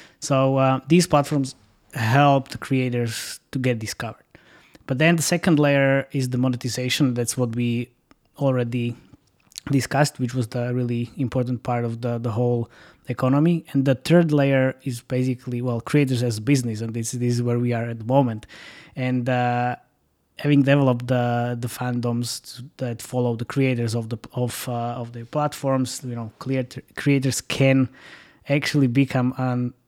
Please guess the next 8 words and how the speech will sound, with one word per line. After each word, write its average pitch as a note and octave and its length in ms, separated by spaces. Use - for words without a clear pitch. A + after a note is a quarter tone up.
uh, C3 80
businesses, C#3 680
right? B2 300
And B2 160
having C3+ 300
multiple D3 380
streams, C3+ 840
um, B2+ 560